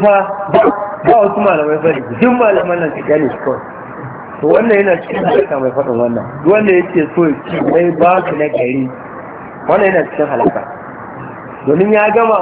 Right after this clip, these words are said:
ma shi yanzu ya zama bai da wani mai kaita da shi kenan. Shaiɗan ya riga ya zayyana mai kowa lalatacce ne.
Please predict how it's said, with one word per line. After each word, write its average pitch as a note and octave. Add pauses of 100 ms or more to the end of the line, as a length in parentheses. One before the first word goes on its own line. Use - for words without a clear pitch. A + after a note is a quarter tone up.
ma - (120)
shi G#3
yanzu E3
ya F3+
zama F3+
bai F#3+
da D#3+
wani E3
mai D3+ (400)
kaita D#3+
da C#3
shi - (100)
kenan. G2 (680)
Shaiɗan F#3
ya F#3
riga F3+
ya F3+
zayyana F#3
mai F3 (120)
kowa G3
lalatacce C#3
ne. A#2